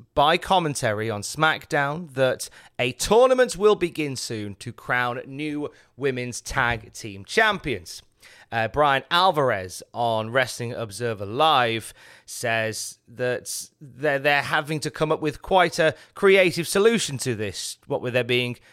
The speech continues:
hardly any women's tag teams on Raw and SmackDown. Brian Alvarez saying they have sent the word down to N X T to think about some women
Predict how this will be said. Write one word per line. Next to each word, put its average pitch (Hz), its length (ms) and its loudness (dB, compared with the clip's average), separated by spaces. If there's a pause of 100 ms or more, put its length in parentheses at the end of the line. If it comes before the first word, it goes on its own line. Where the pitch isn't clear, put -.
(180)
hardly 127 340 -6
any 127 240 -4
women's 120 340 -6
tag 123 300 0
teams 107 480 -10 (260)
on 113 240 0
Raw 117 240 0
and 104 100 -6
SmackDown. 113 680 -4 (100)
Brian 120 220 2
Alvarez 123 360 2
saying 131 300 2 (280)
they 131 80 2
have 127 100 0
sent 226 280 2
the 226 80 6
word 214 300 6
down 180 280 4
to - 140 -2
N 151 140 2
X - 160 -4
T 185 500 4 (300)
to - 80 -8
think 202 320 2
about 180 300 2
some 160 280 -2
women 165 380 4